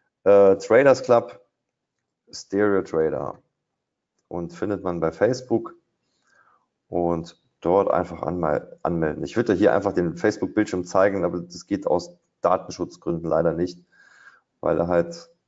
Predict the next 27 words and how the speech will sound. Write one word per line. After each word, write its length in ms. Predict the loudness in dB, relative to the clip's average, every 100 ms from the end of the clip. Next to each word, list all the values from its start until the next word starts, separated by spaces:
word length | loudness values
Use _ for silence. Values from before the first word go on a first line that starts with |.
| _
dann 160 | -8 -6
gleich 300 | -2 -2 -2
tausend 340 | 2 2 2 2
Namen 340 | 2 2 0
aufploppen 960 | 2 0 -2 -6 -2 -2 -4 -10 -10 -20 _ _ _ _ _
hier 260 | _ -4
bei 140 | 0 0
mir 320 | 0 -2 -4 -6 -18 _ _ _ _ _ _ _
und 440 | -8 -6 -6 -8 -10
das 520 | -8 -8 -10 -16 _ _ _ _ _
mag 280 | 0 0 -2
ich 120 | -4
natürlich 380 | -6 -4 -6 -4
keinem 280 | -8 -8
antun, 400 | -12 -16 -16 -20 -20 _ _ _ _
beziehungsweise 500 | _ -8 -2 -2 -2
uns 180 | -4 4
selber 260 | 6 8
auch 140 | 6 4
nicht 160 | 0
antun, 600 | -2 -2 -6 -8 -8 -14 _ _
wollen 160 | -6 -6
ja 80 | -4
keinen 180 | -6 -4
Ärger 220 | -4 -4
hier 180 | -6 -8
mit 340 | -10 -14 _